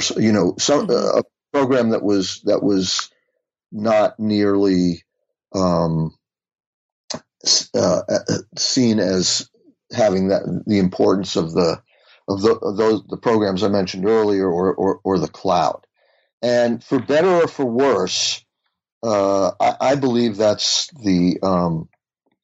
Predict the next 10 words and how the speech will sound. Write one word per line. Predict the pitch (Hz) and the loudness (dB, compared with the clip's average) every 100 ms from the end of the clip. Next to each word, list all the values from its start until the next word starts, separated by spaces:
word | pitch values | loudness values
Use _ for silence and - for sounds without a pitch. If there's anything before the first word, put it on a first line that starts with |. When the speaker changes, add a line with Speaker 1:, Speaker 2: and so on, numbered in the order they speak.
| _ _ _ _ - _ - | _ _ _ _ -20 _ -2
Speaker 1:
that's, | 113 107 - _ | 0 0 -4 _
that's | 120 113 | 0 0
the | - | -2
real | 101 107 101 | 0 2 2
story. | - - 95 85 101 90 _ _ _ _ _ _ _ | 0 0 0 0 -4 -10 _ _ _ _ _ _ _
Now, | 123 127 120 | 0 2 2
in | 123 | 2
my | 117 135 170 | 2 4 2
case | - 165 147 - | 2 0 0 0
personally, | - - 196 - 170 113 85 85 92 | -4 0 0 2 0 0 2 0 -4